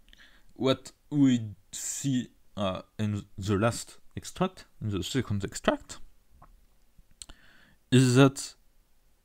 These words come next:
from the moment that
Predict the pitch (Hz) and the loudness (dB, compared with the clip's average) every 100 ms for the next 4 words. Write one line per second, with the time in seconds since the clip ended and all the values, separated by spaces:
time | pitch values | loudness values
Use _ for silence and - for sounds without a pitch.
0 | _ _ _ _ _ _ - - 131 123 | _ _ _ _ _ _ -2 4 4 4
1 | - _ _ _ _ _ 107 110 139 190 | -4 _ _ _ _ _ -2 2 4 4
2 | 160 107 - - - _ _ - 107 98 | 4 2 -4 -16 -20 _ _ -6 -4 -4
3 | - | -6